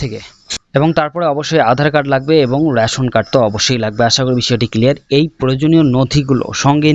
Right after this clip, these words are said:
নিয়ে আবেদন করার জন্য আপনার ব্লকের খাদ্য দপ্তর অফিসে যোগাযোগ করবেন। সেখানে সমস্ত প্রয়োজনীয় কাগজপত্র অরিজিনাল এবং জেরক্স সহকারে নিয়ে যাওয়ার পর আলোচনা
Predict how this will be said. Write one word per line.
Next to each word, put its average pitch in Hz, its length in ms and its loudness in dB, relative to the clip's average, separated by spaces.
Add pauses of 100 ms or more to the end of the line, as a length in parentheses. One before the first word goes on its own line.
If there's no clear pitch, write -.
নিয়ে 127 180 -2 (260)
আবেদন 151 260 0 (100)
করার 110 300 0
জন্য 117 180 2 (800)
আপনার 175 400 -2
ব্লকের 139 340 -2 (100)
খাদ্য 151 260 0
দপ্তর 123 300 -2
অফিসে 113 320 -2 (440)
যোগাযোগ 123 360 0
করবেন। 123 280 0 (1000)
সেখানে 160 300 0 (580)
সমস্ত 143 280 0 (180)
প্রয়োজনীয় 151 520 2 (800)
কাগজপত্র 147 600 -2 (140)
অরিজিনাল 143 400 0 (140)
এবং 131 140 -2 (220)
জেরক্স 139 320 2 (100)
সহকারে 123 360 2 (100)
নিয়ে 113 220 2
যাওয়ার 107 260 0
পর 147 180 0 (380)
আলোচনা 143 340 -6